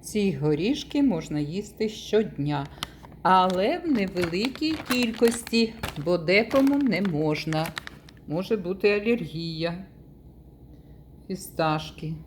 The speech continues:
лущити треба. І тут же покажу вам одну роботу,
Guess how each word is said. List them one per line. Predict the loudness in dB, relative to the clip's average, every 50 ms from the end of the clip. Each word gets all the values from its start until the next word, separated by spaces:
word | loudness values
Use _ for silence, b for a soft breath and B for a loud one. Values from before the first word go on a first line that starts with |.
| -18 -20 -18 -12
лущити | -10 -8 -8 -8 -8 -8 -6 -8 -6 -4 -4 -4 -4
треба. | -2 0 0 0 0 0 -2 -4 -6 -8 -10 -18 -20 -20 -20 -20 -20 -20 B B B B B B B B B B B B B B -10 -8
І | -8 -8
тут | -6 -4 -4 0 2
же | 2 2
покажу | 4 2 2 2 4 2 2 2 0 -2 -2
вам | 0 0 0 0 -2
одну | -4 -4 -4 -4 -2 0
роботу, | 0 0 -2 -2 -4 -4 -4 -4 -4 -6 -8 -8